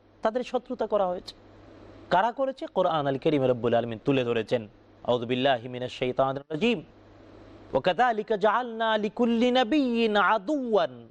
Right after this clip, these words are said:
শায়াতিনাল ইনসি ওয়াল জিন্নি।" এমনি করে পৃথিবীর ইতিহাস, প্রত্যেক নবী শত্রু ছিল শয়তানরা,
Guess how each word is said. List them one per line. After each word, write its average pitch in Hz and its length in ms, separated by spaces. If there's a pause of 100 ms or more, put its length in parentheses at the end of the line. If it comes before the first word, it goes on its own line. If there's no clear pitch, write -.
(480)
শায়াতিনাল 233 1120 (140)
ইনসি 262 680
ওয়াল 269 320
জিন্নি।" 202 420 (840)
এমনি 127 380
করে 117 340 (720)
পৃথিবীর 117 300
ইতিহাস, 120 460 (540)
প্রত্যেক 240 520 (760)
নবী 127 440 (500)
শত্রু - 500
ছিল 117 360
শয়তানরা, 107 920